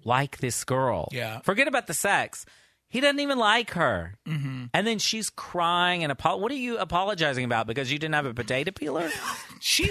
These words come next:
Speaker 2: was the most sane one this week, and that's crazy. She actually was, like, pretty empathetic towards him.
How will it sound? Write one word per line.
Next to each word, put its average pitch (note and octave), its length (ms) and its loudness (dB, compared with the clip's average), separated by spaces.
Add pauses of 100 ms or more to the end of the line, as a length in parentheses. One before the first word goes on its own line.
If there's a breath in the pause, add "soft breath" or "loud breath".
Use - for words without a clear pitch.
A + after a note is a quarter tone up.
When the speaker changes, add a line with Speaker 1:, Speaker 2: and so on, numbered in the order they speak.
Speaker 2:
was A4+ 200 4
the C#4+ 100 6 (140)
most A3+ 420 4
sane G3+ 540 4
one G3 320 4
this D#3+ 180 2
week, C#3+ 340 2 (360 loud breath)
and F#3+ 160 2
that's A3+ 240 2
crazy. F3 480 0
She G#3 200 4
actually B3 380 2
was, F3+ 180 0
like, C3+ 240 0 (200)
pretty F3 160 2
empathetic D#3+ 680 0
towards A#3+ 320 0
him. B3 240 0